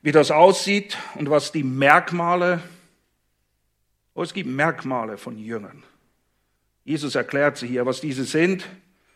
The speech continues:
Das wollen wir gemeinsam erforschen. Ich bitte euch, schlagt eure Bibeln auf, Matthäus acht. Wir fahren weiter ab Vers achtzehn bis und mit zweiundzwanzig.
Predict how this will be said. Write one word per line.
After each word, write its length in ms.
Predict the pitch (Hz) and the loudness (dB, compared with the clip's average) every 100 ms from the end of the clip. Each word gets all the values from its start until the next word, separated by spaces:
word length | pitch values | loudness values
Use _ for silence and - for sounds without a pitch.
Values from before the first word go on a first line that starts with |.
| _ _ _ _ _ _ _ _ _ - | _ _ _ _ _ _ _ _ _ -6
Das 180 | 135 | -2
wollen 220 | 147 151 147 | 4 6 6
wir 260 | 127 110 - | 4 2 -2
gemeinsam 560 | 143 143 151 151 151 | 4 6 6 6 4
erforschen. 540 | 135 123 143 160 - 147 | 4 4 6 6 2 -4
Ich 180 | 131 - | -4 -4
bitte 240 | 156 151 | -2 2
euch, 220 | 143 135 | 2 0
schlagt 340 | - 135 143 139 | 0 0 0 -2
eure 220 | 135 131 | -2 -2
Bibeln 340 | 127 165 151 | -4 -4 -2
auf, 320 | 139 139 139 | 2 0 0
Matthäus 720 | 135 127 - 135 135 127 - - | -2 -4 -2 0 0 -4 -10 0
acht. 540 | 156 - - - - - _ _ _ _ _ - - _ _ _ _ _ _ | 0 0 -4 -14 -18 -20 _ _ _ _ _ -20 -20 _ _ _ _ _ _
Wir 120 | 135 | -6
fahren 340 | 147 139 139 127 | 2 2 4 4
weiter 580 | 143 165 - 165 156 - - - _ _ | 4 4 4 4 2 0 -16 -20 _ _
ab 160 | 135 131 | -4 -4
Vers 540 | - 143 127 - - | 0 2 2 -4 -4
achtzehn 800 | 147 160 120 - - 160 156 151 131 - _ _ _ _ _ _ _ - | 0 0 -2 -10 -4 -2 -2 -6 -12 -20 _ _ _ _ _ _ _ -8
bis 120 | 143 | -4
und 140 | 139 | 0
mit 340 | 135 131 - - | 0 -2 -8 -20
zweiundzwanzig. 1040 | - - 131 139 135 - 120 113 110 - | -14 -2 0 0 -2 -6 -8 -8 -10 -14